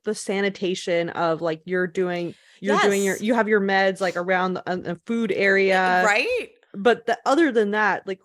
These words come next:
Speaker 1: who would, who would care? But in this, poor Anthony, the way he's being
Speaker 2: They
Speaker 1: written.
Speaker 2: really ri-, they write Anthony to be so bizarre.
Speaker 1: Yeah.
Speaker 2: They
Speaker 1: He's
Speaker 2: don't
Speaker 1: like
Speaker 2: have any through line character with him at all.
Speaker 1: And he's very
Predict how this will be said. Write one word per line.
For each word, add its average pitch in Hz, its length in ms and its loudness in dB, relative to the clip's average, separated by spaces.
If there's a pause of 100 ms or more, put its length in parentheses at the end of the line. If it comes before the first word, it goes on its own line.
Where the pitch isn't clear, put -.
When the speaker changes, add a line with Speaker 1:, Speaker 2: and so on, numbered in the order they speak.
Speaker 1:
who 302 200 0
would, 214 260 -2 (440)
who 240 340 -4
would 277 180 -4
care? 220 180 0
But 202 220 0
in 233 200 4
this, 269 280 2 (720)
poor 466 260 4
Anthony, 185 520 -2
the 214 140 -2
way 196 180 6
he's - 320 -10
being 370 220 6
Speaker 2:
They 302 100 0 (100)
Speaker 1:
written. 247 80 6
Speaker 2:
really 339 280 0 (120)
ri-, 190 220 -4
they 285 220 -2
write 320 280 -4
Anthony 226 400 -6
to 175 80 -12
be 180 120 -12
so 226 600 -4
bizarre. 180 840 -6 (760)
Speaker 1:
Yeah. 190 440 -8 (140)
Speaker 2:
They 262 80 2
Speaker 1:
He's 277 60 2
Speaker 2:
don't 285 200 4
Speaker 1:
like 339 80 0
Speaker 2:
have 349 140 4
any 339 240 -2
through 233 400 -8
line 233 280 -4
character 214 640 -8
with 156 180 -10
him 147 400 -14
at 165 220 -4
all. 131 600 -8 (280)
Speaker 1:
And 254 120 -2
he's 349 180 -10
very 262 200 -2